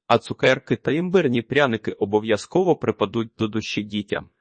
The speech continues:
Якщо ніде або просто не хочете ставити ялинку, використовуйте її на заміну альтернативні варіанти.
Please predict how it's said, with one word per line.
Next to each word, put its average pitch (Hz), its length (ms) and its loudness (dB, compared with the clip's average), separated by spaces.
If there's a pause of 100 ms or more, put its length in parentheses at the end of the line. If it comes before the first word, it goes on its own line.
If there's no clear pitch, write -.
(200)
Якщо 147 360 2
ніде 151 380 2
або 107 260 2
просто - 400 -2
не 110 100 -2
хочете - 460 -4
ставити 104 540 2
ялинку, 110 600 -2
використовуйте 113 920 -2
її 101 260 -4 (160)
на 120 140 0
заміну 151 420 0
альтернативні 127 840 0
варіанти. 104 600 -4